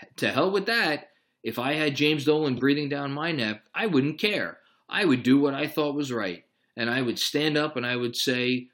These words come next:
'I'm sorry, James.' The best free agents looked at us and they said, um, 'We're not coming because we think your organization has not progressed nearly far enough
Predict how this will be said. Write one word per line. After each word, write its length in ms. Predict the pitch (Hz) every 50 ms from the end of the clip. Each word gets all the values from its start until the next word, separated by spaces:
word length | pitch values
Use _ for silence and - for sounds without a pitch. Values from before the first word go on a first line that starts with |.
| _ _
'I'm 180 | - 196 214 208
sorry, 360 | - - 123 107 101 98 95
James.' 580 | 92 104 110 117 120 123 127 123 - - - - _ _ _ _ _ _ _ _ _ _ _ _ _ _ _ -
The 180 | 120 113 117 110
best 280 | 104 143 156 151 -
free 240 | - 160 156 156 156
agents 380 | 160 160 151 147 143 131 - 120
looked 240 | 127 143 147 - 147
at 80 | 143
us 380 | 143 147 147 147 - - - - _ _ _
and 180 | - 107 113 117
they 140 | 117 113 110
said, 560 | 107 - - 127 120 120 117 113 110 101 - _ _ _ _
um, 400 | - 107 110 110 107 104 98 92 -
'We're 240 | 104 101 127 160 180
not 260 | 180 180 170 170 170
coming 340 | - 160 160 170 170 170 151
because 520 | 123 110 - 104 98 98 95 92 - - -
we 240 | 95 92 107 135 143
think 260 | - 156 147 139 127
your 200 | 127 127 127 127
organization 640 | 131 131 131 131 123 117 123 127 131 127 139 131 117
has 180 | 104 95 92 98
not 240 | 110 110 120 -
progressed 520 | - 113 95 101 107 110 110 - - - - _ _ _ _ _ _ _
nearly 500 | - - 90 92 98 113 135 156 165 175
far 300 | 175 175 202 202 220 214
enough 400 | 170 135 123 127 131 - - -